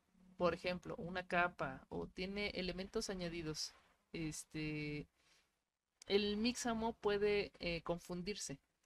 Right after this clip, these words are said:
Otra característica importante, hablando justamente de las capas y eso, es que tienes que tener el modelo en un solo... En un, de, hay dos opciones.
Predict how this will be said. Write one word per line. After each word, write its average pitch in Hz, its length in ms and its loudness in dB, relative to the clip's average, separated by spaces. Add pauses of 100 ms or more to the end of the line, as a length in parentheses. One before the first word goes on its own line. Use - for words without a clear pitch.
(320)
Otra 277 240 0
característica 202 600 0
importante, 175 800 0 (500)
hablando 165 480 0
justamente 165 480 -8
de 165 80 -4
las 151 160 -6
capas 156 300 -8
y 175 60 -4
eso, 185 220 -6 (120)
es 160 240 -4
que 202 260 -6 (1040)
tienes 220 240 2
que 190 100 -2
tener 180 360 0 (680)
el 160 460 -2
modelo 175 440 0
en 180 100 -4
un 175 100 -6
solo... 165 500 -2
En 165 140 -4
un, 180 460 -8
de, 160 120 -2 (520)
hay 247 160 6
dos 156 180 2
opciones. 151 400 -6